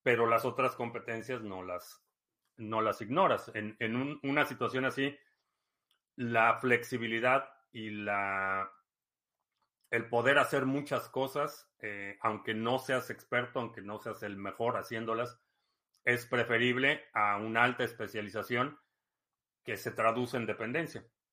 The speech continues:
Porque a final de cuentas, en ese escenario, está reemplazando una dependencia por otra. En mi opinión, algo bueno. ¿Qué opino de la estrategia de Bill Gates de comprar terrenos para sembrar en el futuro?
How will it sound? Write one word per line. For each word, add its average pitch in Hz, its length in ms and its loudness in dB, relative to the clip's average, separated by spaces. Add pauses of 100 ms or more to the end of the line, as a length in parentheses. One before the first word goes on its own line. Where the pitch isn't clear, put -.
(320)
Porque 123 220 2
a 113 40 4
final 135 220 4
de 143 100 4
cuentas, 143 500 2 (460)
en 110 160 0
ese 127 220 2
escenario, 127 580 2 (460)
está 127 200 6
reemplazando 120 640 2
una 123 160 2
dependencia 107 640 -4
por 117 140 -4
otra. 113 260 -8
En 104 60 -12
mi 101 40 -6
opinión, 104 260 -4
algo 98 220 -4
bueno. 143 240 -6 (320)
¿Qué 131 60 -2
opino 135 280 0
de 123 60 0
la 110 60 0
estrategia 135 460 -2
de 123 100 -2
Bill 127 120 -2
Gates 131 260 -2
de 113 120 -4
comprar 123 720 -2
terrenos 123 420 -2
para 107 180 0
sembrar 110 440 -2
en 117 80 -2
el 98 140 -6
futuro? 117 640 0